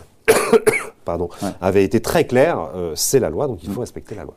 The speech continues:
Speaker 2: Elle préconise aussi, Sé-, Ségolène Royal, de rétablir, bah, pour le coup, le tarif social de l'électricité, sauf qu'on disait juste avant que ça a été
Speaker 1: Et oui,
Speaker 2: remplacé
Speaker 1: on a
Speaker 2: par
Speaker 1: ciblé
Speaker 2: le
Speaker 1: par
Speaker 2: chèque
Speaker 1: le
Speaker 2: énergie.
Speaker 1: chèque, euh, par le chèque énergie, euh, directement, euh, versé aux ménages, oui.
Speaker 2: Elle propose aussi, Ségolène Royal, de limiter les marges des distributeurs. Ça veut dire quoi ?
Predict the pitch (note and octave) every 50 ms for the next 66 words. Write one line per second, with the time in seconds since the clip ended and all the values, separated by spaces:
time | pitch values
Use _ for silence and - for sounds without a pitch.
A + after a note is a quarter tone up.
0 | - _ - - - B2+ A#2+ - B2+ B2 C3+ C3+ A2+ - - - - - A2+ E2
1 | - A2+ G2+ G2+ G2 F#2 F#2+ G2 G#2+ B2+ C3+ A#2+ G#2 G2 G2+ - G#2 F#2+ F#2+ A2+
2 | C#3 D3 D3+ A#2+ G2+ F2+ - G#2 G2 F#2+ F#2 - - C3 G#2 - G#2+ G#2 - -
3 | G#2 - - - A#2 G2+ F#2+ F#2 - - G2 - - D#3+ D3+ - A#2+ - - G#2+
4 | G2+ G2 A2 G#2+ G2+ - - G2+ G2 B2 D3+ D3 - - G#2+ G2+ - C3 B2 A#2
5 | G#2 - - - - _ _ - C3 C#3+ D#3+ D3+ - C3 A#2 G#2+ - A#2 C#3 D3+
6 | E3 D3+ - C3 B2+ B2+ - E3+ F3 E3 G#3+ G#3 C#3+ C3+ C3+ C3 C3+ C3 - A2
7 | - C#3+ C3+ - - C#3 A2+ G2+ F#2+ F2+ F#2+ F#2 F2+ F2 E2+ - A2+ G#2+ - G2+
8 | F2+ F2 E2 D#2+ D#2 F#2+ A#2 B2 A#2 F#2+ D#2 D2+ D#2+ F2 E2+ F2 E2 - F2 E2
9 | G2 G#2 G2+ E2+ D2+ D2+ D2 C#2+ D2 F#2 - - - - A2 A2 G#2 - - G2
10 | G2 F#2 D#2 C2+ B1+ C2+ - - - - - - _ - - _ - A#2 - -
11 | C#3+ D#3+ D#3+ D3+ C3+ - - D#3+ D#3 C#3 C3 B2+ A#2+ B2 A#2 B2 C3+ D3 B2+ A2
12 | G#2+ A#2+ C3 C3+ B2 - C#3 A#2+ G#2+ G#2 A2 A#2+ C#3+ D#3+ D3 A#2+ G2 G2+ A#2 -
13 | - - A#2+ G#2 G2+ - - F2+ F#2+ - - F#2 F#2 F2+ F2 - - F#2 F#2+ A#2+